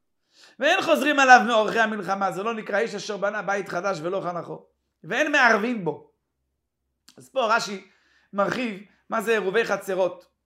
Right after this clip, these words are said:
שהיה בתוך חצר אחת כמה בתים. החכמים אמרו שכל, כיוון שכל בית הוא מיוחד לבעלים שלו, לא מוציאים מרשות לרשות בלא שיערבבו את כל הרשויות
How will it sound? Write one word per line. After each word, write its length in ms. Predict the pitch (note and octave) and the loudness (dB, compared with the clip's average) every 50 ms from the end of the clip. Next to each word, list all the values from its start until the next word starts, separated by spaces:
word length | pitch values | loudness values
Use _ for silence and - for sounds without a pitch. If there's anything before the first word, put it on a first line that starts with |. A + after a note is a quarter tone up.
| _ _ _ _ _ _ _ _ | _ _ _ _ _ _ _ _
שהיה 320 | _ - D3+ C#3+ G#3 C4+ B3 | _ -10 -6 -2 0 0 2
בתוך 500 | A3 G#3 - C4 C4+ G3+ E3+ - - - | 2 2 2 2 0 0 -2 -12 -16 -14
חצר 400 | - E3+ D#3+ - - C4 A#3 G#3+ | -14 -14 -12 -10 -8 -6 -4 -4
אחת 300 | F#3+ - C4 A#3+ A3+ - | -4 -2 -4 -4 -6 -4
כמה 220 | - D4 C#4+ D4+ | -6 -4 -4 -2
בתים. 440 | D4 D4 C4+ - - B3 A3+ A3+ - _ _ _ _ _ _ _ _ _ _ _ _ _ _ _ _ _ _ _ _ - | 0 0 -2 -2 -2 -12 -14 -14 -20 _ _ _ _ _ _ _ _ _ _ _ _ _ _ _ _ _ _ _ _ -18
החכמים 480 | - D3+ D3 - D3 F3+ B3 C#4+ B3+ | -16 -14 -12 -10 -8 -8 -6 -4 -4
אמרו 540 | A#3+ A3+ A#3 C#4 C#4 B3 A#3 A#3 - - _ _ _ _ _ _ _ _ | -4 -2 -2 -2 -2 -2 -2 -4 -8 -14 _ _ _ _ _ _ _ _
שכל, 500 | - G3 F#3 - - E4 E4+ E4 D#4 D4 B3+ G#3 | -14 -14 -12 -2 4 8 10 10 8 8 2 -8
כיוון 280 | - G#3 G#3 C4+ D4+ C#4 | -8 -4 0 2 2 2
שכל 420 | - - A3 - - D4 D#4+ D#4 C#4+ A3 F3+ | 2 -4 -6 0 6 8 8 8 8 6 8
בית 580 | G3+ B3+ D4+ C4+ G#3+ E3+ - - _ - - _ _ _ _ _ _ _ _ _ _ _ _ | 10 10 10 8 6 -2 -10 -18 _ -20 -20 _ _ _ _ _ _ _ _ _ _ _ _
הוא 120 | - G3+ G#3 | -6 -2 -2
מיוחד 460 | G#3+ G#3 G#3 F#3+ - B3+ B3 A3+ A3 | 0 0 0 0 2 2 2 2 4
לבעלים 460 | A#3 G#3+ G3+ G#3+ G3+ G3+ A3 A3+ G3+ | 2 4 4 4 2 2 2 0 -4
שלו, 420 | E3+ - G3 F3+ D#3 D3 - - - _ _ _ _ _ _ _ - | -4 -4 -4 -2 -2 -4 -6 -10 -20 _ _ _ _ _ _ _ -8
לא 320 | G3+ B3+ E4 F4 F4 E4 | 0 6 8 8 8 8
מוציאים 460 | D#4 C#4+ - - - C#4 D4+ E4+ E4+ | 6 2 0 0 -4 -4 -2 -2 0
מרשות 440 | D4+ C#4 C4 B3 - C4 D4 - - | 0 -2 -2 -2 -4 -4 -6 -6 -4
לרשות 420 | C#4 B3+ A#3+ A#3 - D4+ D4+ A#3 A3 | -4 -2 -2 -2 -4 -4 -8 -6 0
בלא 240 | B3 C4+ D4 D#4 | 2 4 6 4
שיערבבו 640 | - - D4+ D4 C#4 C4 A#3+ A3+ C4 C4+ D4 F#4 F4+ | 4 4 0 2 2 2 2 4 2 2 2 2 0
את 120 | D#4+ - - | -2 -2 -2
כל 160 | F4+ F#4+ F#4+ | 0 4 4
הרשויות 760 | E4+ E4+ D#4 B3+ - C4 C#4 C4+ D4 E4+ F#4 F#4 F#4 - - | 4 4 2 -6 -6 -6 -2 4 6 6 6 6 2 -8 -18